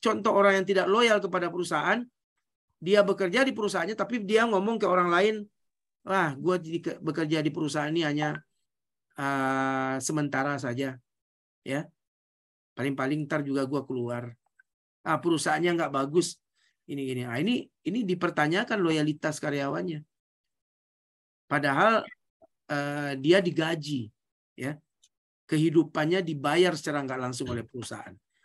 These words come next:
Di satu sisi, dia mengambil uang dari perusahaan, tapi di sisi lain, hatinya tidak sepenuh untuk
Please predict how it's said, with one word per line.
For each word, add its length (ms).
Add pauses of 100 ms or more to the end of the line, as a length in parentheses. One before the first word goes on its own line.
Di 140
satu 240
sisi, 460 (400)
dia 240
mengambil 420
uang 320
dari 160
perusahaan, 480
tapi 240
di 80
sisi 300
lain, 320 (300)
hatinya 500
tidak 300
sepenuh 420 (540)
untuk 400